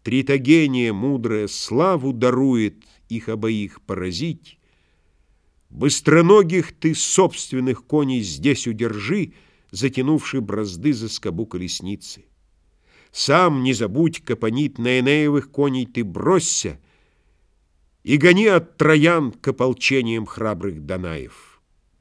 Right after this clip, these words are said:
Кони сии от породы, из коей кранит громовержец — тросу ценою за сына, за юного дал Ганимеда.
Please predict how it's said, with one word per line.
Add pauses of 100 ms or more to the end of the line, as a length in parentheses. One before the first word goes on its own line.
(840)
Кони
сии
от
породы,
из
коей
кранит
громовержец — (460)
тросу
ценою
за
сына,
за
юного
дал
Ганимеда.